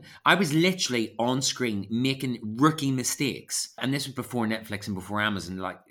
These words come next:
when <laughs> you only had the choice of, like, four or five channels.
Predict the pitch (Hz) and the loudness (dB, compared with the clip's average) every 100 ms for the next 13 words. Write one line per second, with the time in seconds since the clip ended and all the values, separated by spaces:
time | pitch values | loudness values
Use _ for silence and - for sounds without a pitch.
0 | 110 95 95 95 95 104 123 104 107 104 | -8 -6 -6 -6 -10 -6 -4 -2 -2 -2
1 | 101 98 107 98 - 107 101 90 87 - | -2 -2 -4 -6 -6 -6 -6 -6 -8 -6
2 | 98 90 90 87 87 113 117 98 69 | -4 -2 0 -2 -2 -2 -2 -2 -8